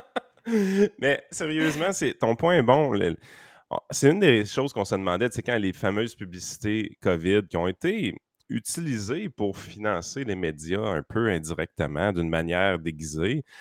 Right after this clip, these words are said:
on se demandait comment ça allait se traduire dans le futur, parce que la caq a apprécié beaucoup ce phénomène-là de, de, d'être capable de financer les médias, de,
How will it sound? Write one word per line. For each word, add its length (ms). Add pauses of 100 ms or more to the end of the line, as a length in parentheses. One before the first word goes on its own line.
(440)
on 100
se 140
demandait 360
comment 320
ça 200
allait 160
se 100
traduire 480
dans 120
le 40
futur, 340
parce 160
que 100
la 120
caq 300
a 100
apprécié 540
beaucoup 560
ce 320
phénomène-là 680
de, 160
de, 140
d'être 240
capable 340
de 60
financer 440
les 120
médias, 340
de, 240